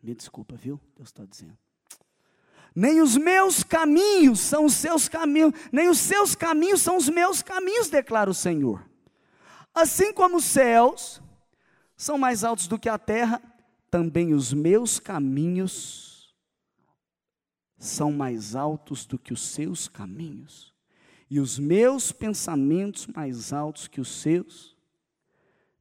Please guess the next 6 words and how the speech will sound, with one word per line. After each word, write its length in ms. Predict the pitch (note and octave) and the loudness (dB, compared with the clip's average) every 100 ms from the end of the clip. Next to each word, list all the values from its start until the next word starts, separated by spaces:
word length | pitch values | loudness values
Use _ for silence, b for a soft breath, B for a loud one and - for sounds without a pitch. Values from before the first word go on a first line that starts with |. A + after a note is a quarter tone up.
| - | -18
pensamentos." 1080 | G2+ F#2+ G2+ G2+ G2 G2 F#2 _ _ _ _ _ _ _ _ _ _ _ _ _ _ _ | -16 -16 -18 -18 -18 -20 -20 _ _ _ _ _ _ _ _ _ _ _ _ _ _ _
A 60 | |
gente 100 | C#3+ | -16
não 60 | C3+ | -14
consegue 420 | D3+ C#3+ A2+ G#2+ | -16 -16 -16 -16
entender. 540 | F#2+ G2+ G#2 G2+ - | -20 -20 -20 -20 -20